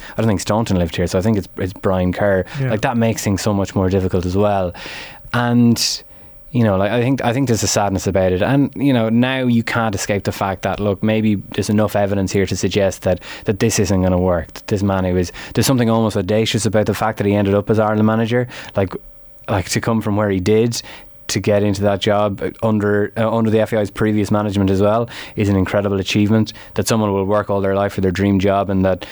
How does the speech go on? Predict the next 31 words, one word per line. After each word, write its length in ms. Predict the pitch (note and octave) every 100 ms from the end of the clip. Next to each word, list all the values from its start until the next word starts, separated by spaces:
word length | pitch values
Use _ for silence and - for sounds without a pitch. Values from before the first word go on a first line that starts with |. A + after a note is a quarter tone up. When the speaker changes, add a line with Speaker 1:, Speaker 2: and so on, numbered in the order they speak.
| - -
Speaker 1:
you 80 | G2+
know, 100 | F#2+
then 200 | F#2+ G2+
they're 160 | F#2+
exposed 520 | F#2+ - G2+ G2+ G2 G2+
as 140 | F2+ - - - -
potentially 440 | G#2 G#2+ G2+ G2
not 220 | F#2+ F#2+ -
being 220 | G2 F#2+
good 160 | G2
enough 240 | G2 G2+ F#2
for 300 | G2+ G2 G2+
it 60 |
in 80 | G2+
the 60 | F#2+
circumstances 760 | - F#2+ G2 - G2+ F#2 G2
in, 160 | F#2+ F#2
in 280 | G2 F#2+ F2+ -
which 180 | G2 -
they're 120 | F#2
working, 440 | F#2+ G2 G#2+ G2+ - - - - - -
is 160 | F#2+
a 40 | F#2
very 300 | F#2 F#2+ F#2
tough, 640 | - G#2 F2+ - - - - - - _ _ _ -
is 180 | A#2 -
kind 180 | D#3+
of 60 | D#3+
a 40 |
tough 220 | B2+ D3 -
story 340 | - A#2 G#2+